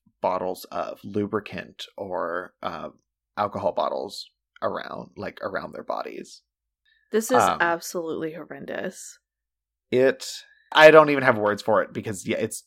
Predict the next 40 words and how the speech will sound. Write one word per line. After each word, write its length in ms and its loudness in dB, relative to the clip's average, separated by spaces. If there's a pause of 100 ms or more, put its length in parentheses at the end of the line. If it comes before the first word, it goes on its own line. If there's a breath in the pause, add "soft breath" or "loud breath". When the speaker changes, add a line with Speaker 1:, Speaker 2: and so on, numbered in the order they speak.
Speaker 1:
horrifying. 880 -2 (440)
Speaker 2:
There 240 4
are 140 6
no 200 0
words 420 0
that 140 -2
describe 640 -6
this 200 -8
type 480 -4
of 340 -6 (220)
brutality, 960 0
and 480 -6 (680)
you 300 -8
c-, 80 -8
Speaker 1:
No. 240 0
Speaker 2:
you 200 -4
c-, 120 -16
you 200 -2
really, 540 0
wow, 280 4
sorry, 280 4
we're, 140 2
like, 180 2
both 180 4
stumbling 380 -4
over 180 -2
our 100 0
words, 260 2
but 100 -8
you 160 -2
really 240 0
can't 300 -8
put 180 -4
words 260 2
to 120 -10
something 300 -8
like 220 -10
this. 240 -6
This 240 -4
is 280 -4